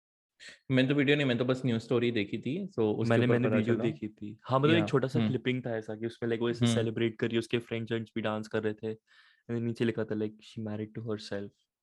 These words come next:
Speaker 2: I'm like, "वाओ।" इतना
Speaker 1: या,
Speaker 2: खुश है
Speaker 1: फिर
Speaker 2: खुद
Speaker 1: नेक्स्ट
Speaker 2: से।
Speaker 1: स्टीरियोटाइप्स आ गए।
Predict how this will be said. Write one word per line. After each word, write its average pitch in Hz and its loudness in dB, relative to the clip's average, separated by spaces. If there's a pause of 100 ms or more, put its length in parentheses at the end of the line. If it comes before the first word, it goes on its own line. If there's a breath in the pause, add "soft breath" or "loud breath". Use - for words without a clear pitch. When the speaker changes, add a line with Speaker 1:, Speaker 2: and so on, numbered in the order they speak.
(180)
Speaker 2:
I'm 110 -10
like, 104 -8 (540)
"वाओ।" 101 -8 (1200)
इतना 113 -2
Speaker 1:
या, 120 0
Speaker 2:
खुश 120 -4
है - -14
Speaker 1:
फिर 139 6
Speaker 2:
खुद 135 4
Speaker 1:
नेक्स्ट 139 6
Speaker 2:
से। - 0
Speaker 1:
स्टीरियोटाइप्स 143 8
आ 123 6
गए। 131 2